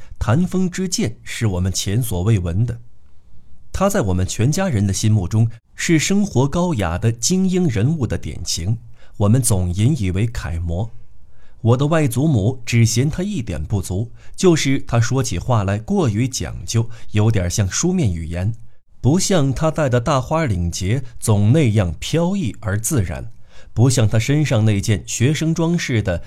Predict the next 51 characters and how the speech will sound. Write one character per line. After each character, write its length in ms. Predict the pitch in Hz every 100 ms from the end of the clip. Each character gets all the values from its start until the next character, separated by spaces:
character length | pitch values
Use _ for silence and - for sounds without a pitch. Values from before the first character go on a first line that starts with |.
| -
单 240 | - 139 151
排 240 | - 113
扣 180 | 117 107
上 280 | - 123 104
衣 260 | 117 165 - -
总 340 | - 104 98 131
那 200 | 214 123
样 220 | 107 -
洒 380 | - - 87 87
脱 340 | 87 135 143 -
而 140 | 98
随 280 | 110 - 87
意。 240 | 117 120 - - - - - - - - - -
我 100 | 120
的 100 | 170
外 220 | 208 160
祖 180 | 110 110
母 220 | 113 65
还 200 | - 110
因 160 | 104 107
为 100 | 95
他 160 | 107
经 220 | 98 143 160
常 200 | 113 120
攻 180 | 143
击 140 | 147 156
贵 240 | 226 139
族、 320 | 90 - 104 117 -
攻 240 | 127 131 123
击 280 | 135 135
摆 320 | 143 - 87 104
阔、 340 | - 165 87
讲 280 | - 92 80
排 340 | - - 123
场、 220 | - 87 85 - -
攻 220 | 151 175
击 200 | 170 156 -
趋 280 | - 190
炎 180 | 131 135
附 240 | 160 170 131
势， 280 | - 180 - - -
而 180 | 104 120
且 280 | 110 92 87
措 280 | - 123
辞 200 | 104 120
激 240 | 117 165 208
烈， 200 | 160 - - -
感 180 | 95 85
到 100 | 90
惊 260 | - 170
讶。 160 | 202